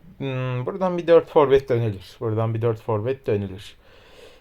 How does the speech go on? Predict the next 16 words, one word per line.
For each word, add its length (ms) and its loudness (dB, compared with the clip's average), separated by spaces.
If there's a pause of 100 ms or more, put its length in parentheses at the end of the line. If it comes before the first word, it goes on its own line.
E, 120 4
Maradona'yı 640 4
mı 100 4
alsak? 680 2
G 180 2
F 160 -2
Y, 580 0
Maradona'yı 640 0
alalım 260 0
hadi. 320 -2 (520)
Seni 340 -8
şuraya 400 2
alacağız. 420 2
Sen 340 -6 (460)
buraya 340 2
gel. 200 0